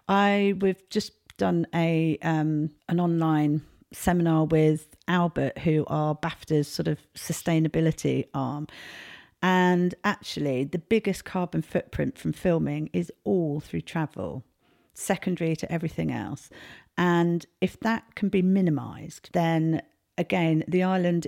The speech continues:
is fantastic for that. You know, you can come here rather than go abroad. Every single one of our beaches has got its own identity. You know, you just gotta go to Priory Bay and you're like, "Whoa,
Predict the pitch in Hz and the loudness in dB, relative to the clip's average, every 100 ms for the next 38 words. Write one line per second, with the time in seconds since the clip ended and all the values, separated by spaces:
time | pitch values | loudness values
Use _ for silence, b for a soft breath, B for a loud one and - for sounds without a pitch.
0 | - 170 170 - - 175 - 190 - - | -2 -2 -2 -6 -4 -4 -2 -6 -6 -12
1 | - 160 147 170 165 165 160 170 - 175 | -10 -6 -4 -2 0 0 0 -2 -2 -2
2 | 202 196 - 202 160 151 156 165 156 165 | 0 0 0 0 0 -2 -2 -2 0 0
3 | 156 156 175 160 135 - 185 190 208 208 | -2 -2 0 0 0 0 -2 -2 -4 -4
4 | 190 175 165 156 147 165 151 - 117 123 | -4 -4 -4 -6 -4 -4 -4 -6 -8 -8
5 | 120 - 165 160 - 160 165 156 151 160 | -10 -6 -4 -4 -2 -2 0 -2 -2 -2
6 | 160 - 175 165 160 151 170 185 - 160 | -4 -4 -2 0 0 0 -2 -4 -4 -2
7 | 160 156 - 165 156 147 147 190 165 131 | -2 -2 -6 -4 -2 -2 -2 -2 -2 0
8 | 147 143 - 175 254 240 127 | 0 0 -2 -6 -6 -6 -6